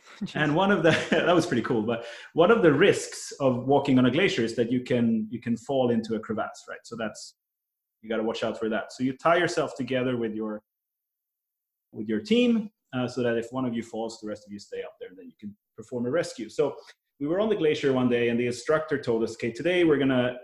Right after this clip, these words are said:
Speaker 2: uh, you know, learn how to get someone out of a glacier."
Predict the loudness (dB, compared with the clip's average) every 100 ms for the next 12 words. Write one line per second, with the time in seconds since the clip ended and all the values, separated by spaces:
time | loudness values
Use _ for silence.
0 | -6 -6 -4 -2 0 2 4 2 0 -2
1 | -2 -2 -2 -2 -2 0 -2 -4 -4 -2
2 | 2 2 2 -2